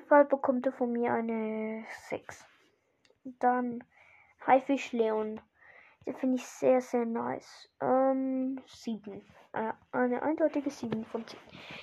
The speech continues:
Dann Sugar Freak Sandy. Sugar Freak Sandy gebe ich eine neun bis zehn. Weil die Ulti ist neu. Also so blau. Ähm, ich hab,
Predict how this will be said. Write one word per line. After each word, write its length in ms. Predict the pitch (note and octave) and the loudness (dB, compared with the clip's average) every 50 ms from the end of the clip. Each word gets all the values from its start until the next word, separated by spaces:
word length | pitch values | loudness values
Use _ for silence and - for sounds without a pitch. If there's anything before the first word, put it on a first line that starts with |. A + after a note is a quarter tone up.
| - - - | -18 -6 2
Dann 300 | - C4+ C#4 C#4 C4+ - | 4 4 4 4 2 -4
Sugar 500 | - - - - - E4+ F4 F4 E4 D#4+ | -6 -10 -6 -2 0 0 0 2 0 -2
Freak 480 | D#4+ - - - B3 B3+ C4 B3+ - - | -2 -2 -6 -4 -2 -2 -2 -2 -6 -12
Sandy. 640 | - - - - G#3+ G#3 G#3 G3+ G3 - - G#3 - - - - _ _ _ _ - - - - - - - - | -20 -16 -8 -6 -4 -4 -4 -6 -8 -14 -14 -14 -10 -10 -10 -12 _ _ _ _ -20 -20 -20 -20 -6 0 2 2
Sugar 240 | - - - D#4+ D#4 | 2 2 0 -2 -6
Freak 260 | - C#4+ C#4 C#4 - | -2 -4 -4 -4 -2
Sandy 440 | - B3 A#3+ A#3+ A#3+ A#3 A#3+ A#3 A3+ | -2 -2 -2 -2 -2 -4 -4 -4 -2
gebe 260 | - A3 G#3+ G#3+ G#3+ | -2 -4 -4 -4 -6
ich 260 | G#3+ G#3+ - - - - | -8 -10 -10 -12 -10 -10
eine 360 | G3+ G3+ G3+ G3+ G3+ G3+ - - - - _ _ _ _ _ _ _ _ _ _ _ _ _ _ _ _ _ _ | -10 -8 -10 -12 -12 -14 -14 -18 -20 -20 _ _ _ _ _ _ _ _ _ _ _ _ _ _ _ _ _ _
neun 380 | - A3+ A3 A3 G#3+ A3 G#3+ G#3 | -16 -12 -6 -4 -4 -4 -4 -6
bis 300 | - - - - - _ | -10 -16 -18 -18 -20 _
zehn. 380 | - - G#3+ D#3+ - A2+ A2 A2 _ _ _ _ _ _ - - - _ _ _ - - _ _ - _ _ _ _ _ _ _ _ _ - - - _ _ - - - | -18 -16 -14 -14 -14 -16 -20 -20 _ _ _ _ _ _ -20 -20 -20 _ _ _ -20 -20 _ _ -20 _ _ _ _ _ _ _ _ _ -20 -20 -20 _ _ -20 -10 -2
Weil 300 | C4+ C4 B3 A#3+ B3+ B3+ | 2 4 4 4 4 0
die 180 | B3 - C4 - | -4 -10 -12 -10
Ulti 360 | - - C4 C4 B3+ - D4+ | -6 -6 -6 -6 -4 -4 -4
ist 160 | D#4 D#4 - | -4 -4 -6
neu. 260 | C#4+ C#4+ D4+ D#4 E4+ G4+ C5 C#5 C5+ - _ _ _ _ _ _ _ _ _ _ _ _ _ - - | -4 -2 0 0 2 0 0 -2 -4 -10 _ _ _ _ _ _ _ _ _ _ _ _ _ -12 -6
Also 220 | - A3+ G#3+ G3+ | -4 -4 -4 -6
so 160 | G3 - - | -12 -14 -14
blau. 560 | G#3+ - - G#3+ G#3+ A3 B3 D4 F#4 G#4+ G#4+ - _ _ _ _ _ _ _ _ _ _ _ _ _ _ _ - | -12 -6 -4 -2 2 4 4 4 4 2 -2 -8 _ _ _ _ _ _ _ _ _ _ _ _ _ _ _ 0
Ähm, 420 | - A#3+ A#3+ A#3 A#3 A#3 A#3+ - | 2 2 2 2 -2 -4 -10 -14
ich 360 | - - - - - - - - | -16 -16 -16 -16 -14 -6 0 0
hab, 180 | A#3 - - | 0 0 0